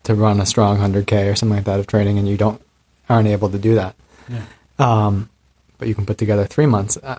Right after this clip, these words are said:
Speaker 1: I wonder if that's really the case. If you can get through forty-five miles of running and, and another seventeen miles of hiking based on what you were doing in the months leading up,
Speaker 2: Mm-hmm.
Speaker 1: maybe it only really takes you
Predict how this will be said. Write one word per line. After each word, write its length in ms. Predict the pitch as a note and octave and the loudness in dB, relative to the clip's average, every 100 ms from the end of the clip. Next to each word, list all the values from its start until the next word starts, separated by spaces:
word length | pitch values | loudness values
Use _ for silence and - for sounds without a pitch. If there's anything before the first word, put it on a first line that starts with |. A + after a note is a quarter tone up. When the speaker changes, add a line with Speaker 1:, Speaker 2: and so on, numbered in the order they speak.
| - | -8
Speaker 1:
I 60 | A#2 | 0
wonder 240 | B2 B2+ | 2 2
if 100 | A2+ | 2
that's 260 | A#2+ A2 A#2 | 0 0 0
really 220 | A2 G#2+ | 2 0
the 80 | G#2 | 0
case. 280 | F3 C3+ | 2 2
If 80 | G2+ | 0
you 120 | A#2+ C3 | -2 -2
can 140 | D#3 | 0
get 160 | C3 - | 0 0
through 440 | A#2+ A#2+ A#2 A2+ - _ _ _ _ _ _ _ _ _ _ | 0 2 2 -2 -6 _ _ _ _ _ _ _ _ _ _
forty-five 560 | - C3+ D3 C#3+ C3+ | 0 2 4 2 2
miles 260 | B2+ A#2+ A#2 | 4 4 4
of 100 | A#2 | 2
running 300 | A2 A2 A2 | 2 2 0
and, 220 | G#2 G#2 - - | 0 -2 -6 -6
and 100 | A2+ | -4
another 520 | G#2 G#2+ A2 G#2+ A2 - _ _ _ _ _ _ | -2 0 0 0 -2 -8 _ _ _ _ _ _
seventeen 560 | - - A#2 A#2 C3 A#2+ | -2 2 2 0 0 0
miles 340 | A2 G#2 G2+ | 2 0 -2
of 60 | G2 | -4
hiking 400 | - B2 A2+ G#2 | 0 0 0 -2
based 260 | G#2 G#2 - | -2 -2 -2
on 140 | G#2 | -2
what 160 | G#2 - | -2 -2
you 120 | A2 | -2
were 100 | G#2 | 0
doing 340 | G#2+ G#2+ G2+ | 0 0 0
in 80 | G2+ | -2
the 80 | G2 | -2
months 460 | G2+ G2+ - - - _ - | -2 -2 -2 -4 -6 _ -4
leading 320 | A#2 G#2+ A#2 | 0 2 2
up, 220 | C3+ - - _ _ _ A2+ | 2 0 -10 _ _ _ -4
Speaker 2:
Mm-hmm. 280 | F2+ G2+ | -2 0
Speaker 1:
maybe 320 | A2+ A#2 B2 B2 | 2 2 4 4
it 60 | |
only 220 | A#2+ A#2+ | 4 2
really 200 | A#2+ A#2+ | 4 2
takes 300 | A#2 C3+ C3+ | 2 0 0
you 140 | A#2 | 0